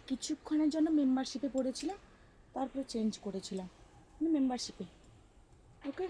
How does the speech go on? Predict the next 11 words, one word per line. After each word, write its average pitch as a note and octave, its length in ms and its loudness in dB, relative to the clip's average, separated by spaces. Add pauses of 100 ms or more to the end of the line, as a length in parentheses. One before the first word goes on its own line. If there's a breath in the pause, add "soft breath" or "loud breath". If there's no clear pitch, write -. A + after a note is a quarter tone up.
(1200)
কারণ C4+ 280 0
তোমরা A#3+ 360 2
হচ্ছে C#4+ 440 0 (1300)
আলাদা C#4 280 2
টাইপের F#3+ 320 0
মানুষ, G3 280 -4 (100)
তাই C#4+ 140 0
না? E4+ 140 -2 (920)
তোমাদেরকে A3+ 340 -6
তো D4 120 -4
এক A#3 160 -2